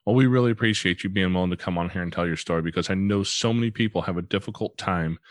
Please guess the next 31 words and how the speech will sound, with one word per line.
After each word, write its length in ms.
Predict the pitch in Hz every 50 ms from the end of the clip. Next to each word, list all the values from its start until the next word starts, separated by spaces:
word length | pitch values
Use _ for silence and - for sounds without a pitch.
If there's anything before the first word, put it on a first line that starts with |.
| - - - _ _ -
coming 220 | - 139 127 123
on 120 | 117 113
and 100 | 110 104
telling 260 | 101 - - 135 143 135
a 40 |
story 320 | 117 - - 98 92 92 90
like 240 | 90 90 87 - -
yours, 260 | 87 87 87 87 -
where 160 | 110 95 92
people 460 | 87 - 113 110 107 - 120 120 123 _ _ _ _ -
have 180 | - 107 98 98
the 100 | 101 90
opportunity 640 | 87 - - 135 - 147 117 104 98 120 139 - _ _ _ _ _ _ _ -
to 80 | -
look 220 | 117 110 110 - -
at 140 | 104 -
you 140 | - 113 113
and 220 | - - 107 110 104
judge 280 | - 98 92 87 -
you 140 | - 98 104
and 240 | 71 87 92 90 87
call 180 | - 98 95
you 120 | 101 110 110
names 400 | 107 98 90 90 92 95 95 101
and 120 | 95 90
say 140 | - - 101
you're 200 | 101 101 101 98
a 40 | 92
horrible 300 | 98 98 101 113 123 113
person. 480 | - - 90 85 85 - - 104 101
And, 180 | 98 98 101 104